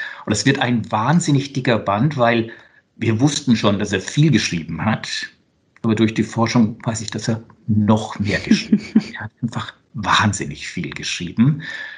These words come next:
Er hat von diesen Rundfunkarbeiten gelebt. Er hat aber auch technisch und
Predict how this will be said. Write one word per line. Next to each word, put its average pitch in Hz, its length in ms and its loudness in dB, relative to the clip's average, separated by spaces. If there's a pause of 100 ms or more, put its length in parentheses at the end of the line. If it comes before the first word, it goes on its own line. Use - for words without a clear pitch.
(120)
Er - 120 2
hat - 100 -6
von 117 160 6
diesen 107 520 2
Rundfunkarbeiten 107 920 0
gelebt. 95 760 -2 (1080)
Er 110 100 -2
hat 110 140 2
aber 117 180 4
auch - 180 -4
technisch - 920 0
und 120 280 -8